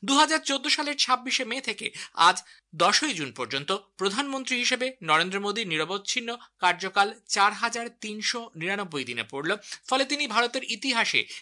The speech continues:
দীর্ঘতম সময় ধরে দায়িত্ব পালনকারী নির্বাচিত প্রধানমন্ত্রীর পরিচিতি অর্জন করলেন। ভাষা, সংস্কৃতি, ধর্ম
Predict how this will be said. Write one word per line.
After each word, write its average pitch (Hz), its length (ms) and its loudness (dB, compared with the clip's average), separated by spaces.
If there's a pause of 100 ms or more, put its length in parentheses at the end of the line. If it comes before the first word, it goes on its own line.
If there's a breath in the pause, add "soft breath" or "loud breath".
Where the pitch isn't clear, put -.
(160)
দীর্ঘতম 269 600 -2
সময় 190 340 -4
ধরে 170 200 0
দায়িত্ব 147 380 2
পালনকারী 196 560 2 (280 loud breath)
নির্বাচিত 226 640 2
প্রধানমন্ত্রীর 165 760 -6
পরিচিতি 196 500 -8
অর্জন 131 340 0
করলেন। 117 320 2 (540 loud breath)
ভাষা, 170 360 4 (240 loud breath)
সংস্কৃতি, 202 640 -2 (260 loud breath)
ধর্ম 175 340 0